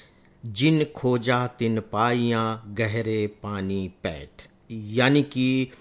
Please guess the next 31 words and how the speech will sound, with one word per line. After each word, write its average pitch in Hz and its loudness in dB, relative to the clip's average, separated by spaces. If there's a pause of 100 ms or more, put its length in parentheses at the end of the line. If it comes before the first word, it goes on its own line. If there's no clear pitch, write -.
(140)
जो 151 4
पानी 127 4
के 131 0
जितने 120 0
गहरे 156 2
उतरता 113 0
चला 110 0
जाता 107 0
है, 135 6 (340)
उसे 131 4
उतने 160 4
ही 139 2
मूल्यवान 120 2
रत्न 113 -2 (200)
मिलने 113 0
शुरू 101 -6 (120)
हो 120 2
जाते 92 -8
हैं। 87 -12 (440)
"जिन 143 2
खोजा 107 -2
तिन 104 -6 (120)
पाइयां।" 95 -6 (120)
अब 123 0
आप 117 6
देखिए 147 0
कि 127 -8
वो 107 -4 (100)
कह 101 -6
रहे 98 -6
हैं 160 0